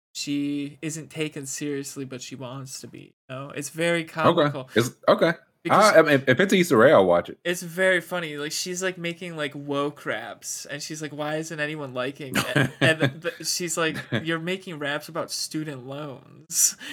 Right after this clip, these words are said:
Speaker 1: <laughs>
Speaker 2: Yeah, why don't people wanna hear this?
Speaker 1: It's
Speaker 2: Uh,
Speaker 1: very funny. I recommend
Speaker 2: Dr-,
Speaker 1: it.
Speaker 2: okay, yeah, if it's Issa Rae, I'll ch-, it's what, H B O, I'm guessing?
Speaker 1: H B O, yeah. Two episodes. Very good. Very good.
Speaker 2: Ooh,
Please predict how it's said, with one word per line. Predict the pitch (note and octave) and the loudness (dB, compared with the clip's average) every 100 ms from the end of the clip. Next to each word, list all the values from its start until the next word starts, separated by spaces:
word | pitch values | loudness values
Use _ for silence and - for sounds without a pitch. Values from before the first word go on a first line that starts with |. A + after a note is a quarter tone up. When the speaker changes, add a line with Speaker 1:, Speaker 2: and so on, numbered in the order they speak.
| C#4 B3+ | -10 -8
Speaker 1:
<laughs> | A#3 A3 - - - - - - | -4 -4 -4 -14 -14 -14 -10 2
Speaker 2:
Yeah, | A#2 | 4
why | G#2 A#2+ | 6 6
don't | C3+ C3+ | 6 4
people | C3 C3 | 2 2
wanna | A#2+ A#2 A#2+ | 2 2 2
hear | B2 C#3 | 2 0
this? | A2 - A#3+ - | -4 -8 -10 -4
Speaker 1:
It's | B3 F#3+ F3+ F3 | -2 2 2 2
Speaker 2:
Uh, | E3+ E3 E3 | 2 0 2
Speaker 1:
very | F#3 F#3 F3+ | 2 4 2
funny. | E3+ E3+ D3+ D3 | -2 -6 -8 -8
I | D3+ | -10
recommend | D3+ D#3 D#3+ D3 C#3+ | -8 -8 -10 -12 -8
Speaker 2:
Dr-, | G#2 A#2+ | -6 -6
Speaker 1:
it. | - _ _ _ _ _ _ - | -10 _ _ _ _ _ _ 2
Speaker 2:
okay, | - F3+ | 4 6
yeah, | C3 | 4
if | C3+ | 4
it's | F#3 | 0
Issa | D3+ D3 | -2 2
Rae, | C#3+ | 4
I'll | B2+ | 4
ch-, | B2 | 2
it's | A2+ G#2+ - | 0 0 0
what, | G2 - | -6 0
H | A#2 - | -2 0
B | B2 | 0
O, | B2 | 2
I'm | B2+ | 2
guessing? | C3+ C3 C3 F3 | 0 -2 -4 -6
Speaker 1:
H | E3+ - | -6 -4
B | D#3 | -6
O, | C#3+ | -4
yeah. | D3 C3+ _ | -6 -10 _
Two | - F3+ | -6 -6
episodes. | F3 D#3+ E3+ D#3 D3 - - | -6 -8 -6 -6 -8 -14 -12
Very | C#3+ B2+ | -12 -12
good. | - D3 _ | -16 -20 _
Very | C3+ A#2+ | -14 -14
good. | - _ _ _ _ _ _ - | -18 _ _ _ _ _ _ -2
Speaker 2:
Ooh, | - D#4 D#4 F#3+ | 2 6 4 2